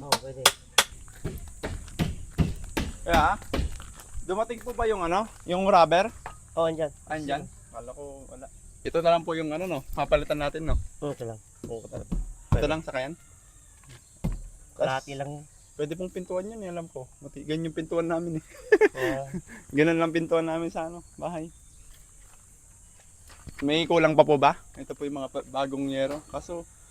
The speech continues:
Speaker 2: ba't di pa natin dinagdagan to, Kuya? Matibay pa ba yan?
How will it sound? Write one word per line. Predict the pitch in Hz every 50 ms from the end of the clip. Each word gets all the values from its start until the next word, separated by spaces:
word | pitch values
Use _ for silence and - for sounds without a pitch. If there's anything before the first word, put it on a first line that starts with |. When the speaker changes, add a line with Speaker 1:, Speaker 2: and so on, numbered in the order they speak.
| - - -
Speaker 2:
ba't | - - 147
di | 151 160
pa | 156 185 170
natin | 160 160 160
dinagdagan | 160 156 156 156 151 147 143 151 151 143
to, | 147
Kuya? | - 147 147 151 151 - - - - - - - - - - - - - - - - - - - - - - - - - - - - - - -
Matibay | 135 - 139 131 135 131
pa | - 131
ba | 127 123 123
yan? | 127